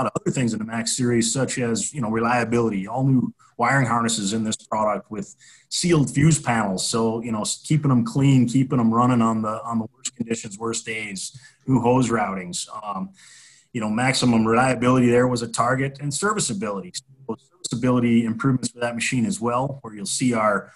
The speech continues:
our three panel hoods, uh, swing out rear coolers, um, easy, easier tilting cabs, you know, bolts so we can get impact guns on it, things like that. So, you know, for rental houses, you want uptime, but then when the unit does come in for service, you wanna be able to turn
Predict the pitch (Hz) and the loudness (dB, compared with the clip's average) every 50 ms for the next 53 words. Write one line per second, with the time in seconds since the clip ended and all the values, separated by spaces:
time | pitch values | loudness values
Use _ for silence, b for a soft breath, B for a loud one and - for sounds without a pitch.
0 | b b b b - 107 101 98 135 147 151 156 156 151 143 135 131 123 113 - | b b b b -8 -8 -8 -6 -2 2 4 4 4 4 2 -2 -2 -2 -4 -2
1 | 117 127 135 135 135 127 123 117 - - - - - - - - 95 - - - | 0 2 2 2 2 0 0 -2 -2 -2 -4 -6 -10 -16 -16 -10 -8 -6 -2 0
2 | 143 135 135 135 131 120 117 117 110 - - - - 151 151 147 147 143 139 135 | 2 2 4 2 2 2 2 0 0 0 -2 2 4 4 4 6 4 4 2 2
3 | 131 123 113 - - - b b b b b _ _ - 107 104 101 101 - 139 | 2 2 0 -2 -4 -6 b b b b b _ _ -16 -14 -12 -12 -10 -4 -2
4 | 131 123 139 123 110 110 113 - - 139 131 123 131 120 107 104 - - 135 131 | 0 2 2 2 0 0 -4 -4 -2 -2 0 2 2 0 0 0 -2 -2 -2 0
5 | 127 127 107 98 - 117 113 113 110 101 95 95 92 104 101 98 95 110 117 117 | 0 -2 -4 -2 -4 -6 -6 -4 -4 -4 -4 -4 -6 -4 -4 -2 0 0 0 0
6 | 117 - 107 104 104 104 104 110 107 110 113 113 113 120 110 101 - - 110 110 | -2 -4 -6 -6 -6 -4 -2 -2 0 0 0 0 -2 -4 -6 -6 -10 -8 -6 -4
7 | 107 98 107 107 107 101 98 - 113 101 101 104 101 98 _ 110 104 101 - - | -4 -4 -4 -6 -6 -8 -8 -8 -6 -6 -6 -6 -8 -12 _ -14 -12 -8 -8 -6
8 | - 113 107 101 101 b b b b b b b _ - 113 101 - 117 113 123 | -6 -6 -6 -8 -10 b b b b b b b _ -6 -4 -4 -2 0 2 2
9 | 131 123 110 120 120 120 107 113 101 101 117 123 120 117 113 127 131 - - 139 | 2 4 4 4 4 4 2 0 0 0 2 2 2 2 2 2 0 2 0 2
10 | 127 120 123 117 113 - - - 120 117 117 113 107 120 127 123 123 127 135 135 | 2 2 2 2 0 0 0 0 0 2 2 4 4 4 4 4 2 0 -2 -2
11 | 131 - 131 127 123 117 113 117 95 - - 151 143 135 123 110 - 120 117 120 | 0 2 2 2 4 2 0 -2 -4 -4 0 2 2 2 2 0 -2 -2 -2 -2
12 | 120 110 120 117 104 101 101 - - - - | -2 -2 -4 -6 -6 -8 -10 -8 -6 -6 -6